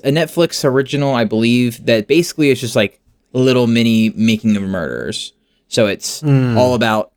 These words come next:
Speaker 1: confessions, and basically the whole premise is that you get, you watch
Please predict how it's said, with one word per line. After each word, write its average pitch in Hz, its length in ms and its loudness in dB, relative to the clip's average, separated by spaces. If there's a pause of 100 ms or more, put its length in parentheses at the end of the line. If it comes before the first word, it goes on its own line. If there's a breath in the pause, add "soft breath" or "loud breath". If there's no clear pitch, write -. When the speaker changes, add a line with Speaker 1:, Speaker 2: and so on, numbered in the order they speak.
Speaker 1:
confessions, 135 880 -2
and 110 440 0 (300 soft breath)
basically 120 840 0
the 110 140 -2
whole 127 180 -4
premise 113 460 -2
is 101 120 -8
that 104 300 -2 (240)
you 110 140 0
get, 127 220 2
you 120 120 0
watch 123 520 -4